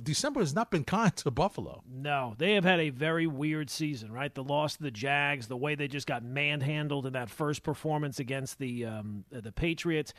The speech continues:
Speaker 2: You know, they won that game against the Chiefs in, like, week five or week six, and they were celebrating. It seemed like that kinda,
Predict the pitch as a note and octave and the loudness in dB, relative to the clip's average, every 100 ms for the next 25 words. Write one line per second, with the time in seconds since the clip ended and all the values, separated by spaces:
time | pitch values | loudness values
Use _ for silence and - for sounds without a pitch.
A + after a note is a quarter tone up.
0 | - - - D#3+ D#3 E3 A3 G#3 G#3+ G#3 | -20 -12 -4 0 2 4 4 6 4 4
1 | F#3+ - F#3 G3 D#3+ E3 - C#3+ - F#3 | 2 4 4 4 4 0 -2 -4 0 4
2 | F3+ D#3 C#3+ C3 B2+ C3+ F3 D3+ - D3+ | 4 2 -2 -2 -2 0 0 0 2 4
3 | D#3 D3 B2 D3 D#3 - E3 D#3+ - C#3+ | 4 2 0 0 0 0 0 -2 -4 -2
4 | E3 C3+ - D#3+ C#3+ D#3+ D#3+ D3 C3+ - | -2 0 0 0 0 0 0 -2 -6 0
5 | F#3+ A3 E3 D3 D#3 D3+ E3+ E3+ D#3 C3+ | 2 4 2 2 0 0 2 2 2 0